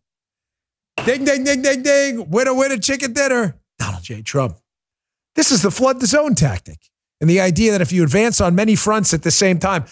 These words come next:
sounds like something I says for months now, Joe, then the enemy cannot fortify, defend, and effectively counterattack on any front. David Illingworth, one of the new conservative school board members, wrote to another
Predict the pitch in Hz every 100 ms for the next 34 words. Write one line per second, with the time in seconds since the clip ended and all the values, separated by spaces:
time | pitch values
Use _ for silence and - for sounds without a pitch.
0 | - - 269 262 277 220 294 262 277 262
1 | 254 - 320 277 220 165 - _ _ _
2 | _ _ - 226 269 311 269 233 208 190
3 | 160 202 202 165 - _ _ - 269 254
4 | 233 254 254 196 254 254 - 277 277 -
5 | 269 247 214 202 185 190 175 - 156 175
6 | 151 156 170 165 151 - 135 139 143 151
7 | - 196 107 - _ _ 175 170 147 147
8 | 143 139 139 180 151 160 160 139 151 147
9 | 143 - 151 143 135 - 240 160 156 143
10 | 143 143 131 143 - 156 160 151 120